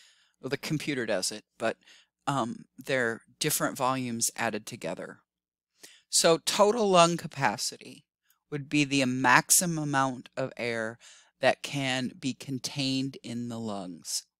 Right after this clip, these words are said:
not including dead space. Okay, so total lung capacity would be residual volume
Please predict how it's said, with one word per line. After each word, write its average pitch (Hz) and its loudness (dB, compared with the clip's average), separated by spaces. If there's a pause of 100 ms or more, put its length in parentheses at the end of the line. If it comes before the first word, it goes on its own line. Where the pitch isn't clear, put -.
(260)
not 147 10
including 143 0
dead 101 0
space. - -12 (500)
Okay, 123 -4
so 131 2 (420)
total 196 4
lung 160 4
capacity 110 -4
would 131 -16
be 120 -8
residual 143 -4
volume 120 -8